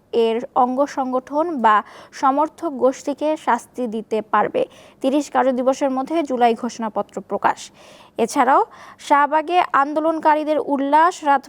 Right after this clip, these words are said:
পৌনে দুইটায় এই প্রতিবেদন লেখা পর্যন্ত শাহবাগে জমায়েত ছিল আন্দোল-, আন্দোলনকারীদের, সেখানে কিছুক্ষণ পর পর স্লোগান দিচ্ছিলেন তারা।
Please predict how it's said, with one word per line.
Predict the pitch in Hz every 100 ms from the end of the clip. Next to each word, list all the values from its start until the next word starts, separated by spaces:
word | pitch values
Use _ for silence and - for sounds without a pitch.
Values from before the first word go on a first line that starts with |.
| _
পৌনে | 285 294 330
দুইটায় | 311 311 311 320 330 381
এই | - 262
প্রতিবেদন | 262 262 262 262 254
লেখা | 233 262 -
পর্যন্ত | - 330 247 233 190
শাহবাগে | 135 247 220 214 220 220
জমায়েত | 226 233 240 247
ছিল | - 262
আন্দোল-, | 269 240 240 240 - - - - -
আন্দোলনকারীদের, | - 247 254 269 269 285 269 269 349
সেখানে | 359 285 262 240
কিছুক্ষণ | 233 262 - - 302
পর | 277 254
পর | 247 226
স্লোগান | - - 277 247 180
দিচ্ছিলেন | - - 139 -
তারা। | - -